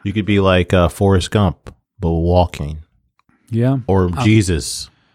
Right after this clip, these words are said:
Speaker 2: but, um, yeah, we could do something like that, but it was gonna be called the Wolf Pack, just like a wolf pack.
Speaker 1: Mm-hmm.
Speaker 2: You know, like, uh, wolves.
Speaker 1: Yeah.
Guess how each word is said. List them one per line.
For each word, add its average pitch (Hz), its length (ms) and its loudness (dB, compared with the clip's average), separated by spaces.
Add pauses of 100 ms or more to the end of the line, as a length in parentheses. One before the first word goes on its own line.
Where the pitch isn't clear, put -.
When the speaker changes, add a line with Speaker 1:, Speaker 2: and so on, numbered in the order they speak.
(360)
Speaker 2:
but, 139 160 4
um, 123 340 0 (200)
yeah, 147 160 0
we 170 120 2
could 196 140 0
do 151 100 2
something 131 240 2
like 120 140 0
that, 135 320 0
but 131 140 -2
it 107 140 -14
was 131 220 -2
gonna 135 140 2
be 127 60 4
called 135 200 2
the 107 60 -4
Wolf 113 180 0
Pack, 131 300 -4 (880)
just 113 140 0
like 120 120 0
a 117 60 0
wolf 110 180 2
pack. 135 240 0 (220)
Speaker 1:
Mm-hmm. 95 360 0 (480)
Speaker 2:
You 127 140 -2
know, 110 140 4
like, 107 320 -2
uh, 113 540 -10 (160)
wolves. 123 440 0 (220)
Speaker 1:
Yeah. 92 340 2